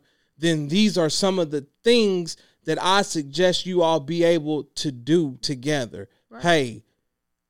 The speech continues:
Speaker 1: I'm gonna do this. Help me do that." Some people may have already surpassed those steps. I'm not saying this is what you should be looking for on a first date.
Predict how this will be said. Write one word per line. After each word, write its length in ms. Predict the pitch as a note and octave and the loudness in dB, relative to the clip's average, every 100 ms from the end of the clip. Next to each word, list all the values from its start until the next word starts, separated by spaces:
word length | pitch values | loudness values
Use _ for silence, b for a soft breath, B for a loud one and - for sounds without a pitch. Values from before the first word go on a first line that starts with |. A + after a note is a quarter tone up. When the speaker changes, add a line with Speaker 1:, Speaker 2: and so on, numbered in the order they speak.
| _ _ _ _ _ _ _ _ | _ _ _ _ _ _ _ _
Speaker 1:
I'm 240 | D3+ E3+ F3 | 0 0 2
gonna 240 | F3+ F3+ | 2 0
do 240 | D3+ F3 E3 | 2 0 4
this. 400 | F3 D3+ B2 - _ | 4 4 0 -12 _
Help 260 | - F#3 F3 | 0 2 2
me 240 | D#3+ F3 | 0 -4
do 300 | D#3 C#3+ E3+ | -2 2 2
that." 480 | D3 D3 C3+ - _ _ _ _ _ _ _ _ _ _ _ | 2 -2 -4 -8 _ _ _ _ _ _ _ _ _ _ _
Some 240 | - G3 G3+ | 0 0 2
people 340 | G#3 F3+ F#3 | 0 2 0
may 280 | E3+ F3+ F3+ | 2 4 4
have 260 | F3 E3 - _ _ _ | 2 0 -4 _ _ _
already 500 | D#3 F3+ F3 F#3 F3 | 2 4 6 4 2
surpassed 760 | - F3 C#3+ G3+ G#3+ G3+ - | 2 0 0 2 4 2 0
those 240 | E3 D#3+ C#3 | -2 -2 -2
steps. 360 | - F#3+ D#3 | -2 0 0
I'm 80 | F3 | -2
not 180 | G3+ E3+ | -2 -2
saying 400 | - G3 F#3 C#3+ b b | 0 2 2 -2 b b
this 160 | D#3+ E3+ | -4 -2
is 100 | D#3 | -2
what 160 | E3 | -2
you 60 | D#3+ | -2
should 180 | D3 D3 | -4 -2
be 120 | D3 | 0
looking 260 | D3 D#3+ C#3+ | 2 0 -2
for 440 | D3 C#3+ C3+ A#2+ b b | -2 -2 0 -4 b b
on 160 | D3 C#3+ | 0 0
a 80 | |
first 400 | A#2+ D#3 D3+ A2 | 0 0 0 0
date. 400 | A2 D3 A2+ - | -2 -2 -4 -16